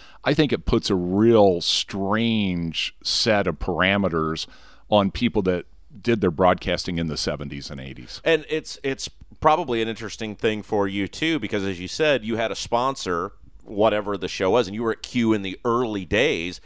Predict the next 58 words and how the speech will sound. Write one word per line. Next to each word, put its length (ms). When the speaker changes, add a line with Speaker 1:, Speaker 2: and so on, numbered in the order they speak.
Speaker 2:
You 160
could 200
read 180
that 180
sponsor 400
and 80
you 60
could 160
talk 320
it 80
up 200
and 100
you 100
could 120
have 180
some 160
creativity 680
on 160
how 140
you 180
sold 420
the 80
sponsor. 560
And 180
now 280
it's 140
literally, 420
because 260
we're 120
in 120
such 240
a 40
politically 360
correct 280
world, 200
it's 240
read 240
the 100
script, 500
don't 220
<laughs> 0
deviate 480
from 120
Speaker 1:
Yeah. 180
Speaker 2:
the 80
script. 560
Speaker 1:
Well, 200
and, 140
you 120
know, 100
the 140
sponsor, 640
they 200
have 160
a 60
little 300
bit, 420
uh, 320